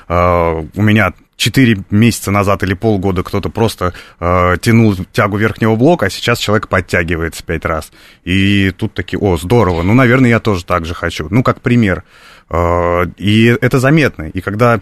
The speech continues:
ну, мы же видим человека всегда, у которого глаза горят, который любит свою работу, или который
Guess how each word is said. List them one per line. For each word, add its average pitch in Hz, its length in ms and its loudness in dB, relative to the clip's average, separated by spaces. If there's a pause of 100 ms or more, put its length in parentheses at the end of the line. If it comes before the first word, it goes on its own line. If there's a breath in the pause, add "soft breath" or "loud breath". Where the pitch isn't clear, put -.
(340 loud breath)
ну, 131 300 2
мы 139 160 2
же 151 80 2
видим 175 240 4
человека 131 300 0
всегда, 117 320 0
у 90 60 -2
которого 101 320 -2
глаза 113 300 2
горят, 127 480 0
который 107 320 0
любит 135 260 0
свою 101 200 -2
работу, 98 440 -2
или 104 140 0
который 127 480 2